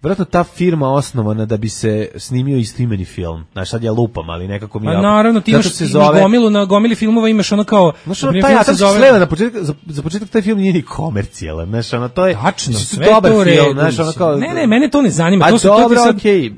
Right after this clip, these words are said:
Speaker 1: e, on se time pravda.
Speaker 2: To ti je to pravda, ti kao
Speaker 1: Mislim,
Speaker 2: tipa
Speaker 1: on se pravda time što je uradio nešto što je
Speaker 2: Ali
Speaker 1: ono
Speaker 2: on
Speaker 1: kao
Speaker 2: taj manir ima još od, ove,
Speaker 1: Pa
Speaker 2: Lepih Sela.
Speaker 1: naravno, pa on ima
Speaker 2: Ako
Speaker 1: taj
Speaker 2: izvini
Speaker 1: manir od, od ulaska u S P S,
Speaker 2: E, ti
Speaker 1: mislim.
Speaker 2: ima, ima još od ranije.
Speaker 1: Ja se pravdam što
Speaker 2: To je
Speaker 1: što
Speaker 2: onaj, to je onaj problem da ti kao jednostavno prodaješ dušu đavolu za film.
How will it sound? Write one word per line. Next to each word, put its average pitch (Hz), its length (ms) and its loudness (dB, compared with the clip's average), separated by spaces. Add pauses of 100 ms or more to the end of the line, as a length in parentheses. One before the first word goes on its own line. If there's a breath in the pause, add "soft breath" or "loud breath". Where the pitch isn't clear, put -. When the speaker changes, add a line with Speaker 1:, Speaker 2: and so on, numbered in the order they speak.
Speaker 1:
e, 151 120 -6
on 208 240 2
se 196 120 -2
time 196 200 0
pravda. 151 340 2
Speaker 2:
To 214 140 4
ti 226 100 0
je 185 40 2
to 190 100 0
pravda, 185 200 0
ti 180 80 -6
kao 208 120 -2
Speaker 1:
Mislim, 190 140 2
Speaker 2:
tipa 208 120 2
Speaker 1:
on 277 80 4
se 214 100 -2
pravda 226 320 4
time 214 260 0
što 208 140 -2
je 196 40 2
uradio 196 320 2
nešto 175 440 -4
što 165 180 -4
je 156 80 0
Speaker 2:
Ali 156 140 0
Speaker 1:
ono 185 100 4
Speaker 2:
on 214 60 4
Speaker 1:
kao - 60 4
Speaker 2:
taj 220 120 4
manir 202 320 2
ima 202 160 2
još 151 300 -2
od, 143 180 -2
ove, 135 300 0
Speaker 1:
Pa 120 80 2
Speaker 2:
Lepih 147 240 2
Sela. 165 140 2
Speaker 1:
naravno, 180 380 0
pa - 180 -4
on 107 160 -8
ima 160 100 -2
Speaker 2:
Ako 156 80 2
Speaker 1:
taj 185 80 4
Speaker 2:
izvini 180 120 4
Speaker 1:
manir 220 280 4
od, 196 160 2
od 196 200 0
ulaska 208 320 0
u 180 80 4
S 165 140 0
P 156 160 -2
S, 117 120 -2
Speaker 2:
E, 127 40 -2
ti 120 100 -2
Speaker 1:
mislim. 139 220 -8
Speaker 2:
ima, 120 100 -2
ima 120 120 -4
još 147 200 -4
od 110 80 -8
ranije. 107 180 0
Speaker 1:
Ja 165 160 4
se - 140 -6
pravdam 170 380 0
što 170 140 -6
Speaker 2:
To 151 60 2
je 175 80 4
Speaker 1:
što 208 100 4
Speaker 2:
onaj, 202 180 2
to 208 140 0
je 214 80 4
onaj 202 120 2
problem 190 300 2
da 156 60 -2
ti 202 140 -4
kao 208 220 0
jednostavno 185 280 0
prodaješ 175 280 0
dušu 175 220 -4
đavolu 165 260 0
za 135 80 -4
film. 127 260 -2